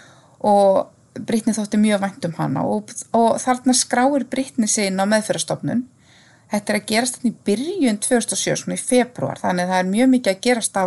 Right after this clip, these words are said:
stuttum tíma. Hún entist ekki lengi á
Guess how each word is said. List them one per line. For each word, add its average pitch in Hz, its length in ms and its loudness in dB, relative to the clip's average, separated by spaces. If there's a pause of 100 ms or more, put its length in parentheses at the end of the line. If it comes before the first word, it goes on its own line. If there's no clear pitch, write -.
stuttum 208 400 -2
tíma. 143 280 -2 (640)
Hún 254 260 6
entist 330 380 0
ekki 277 180 0
lengi 277 640 2
á 240 160 2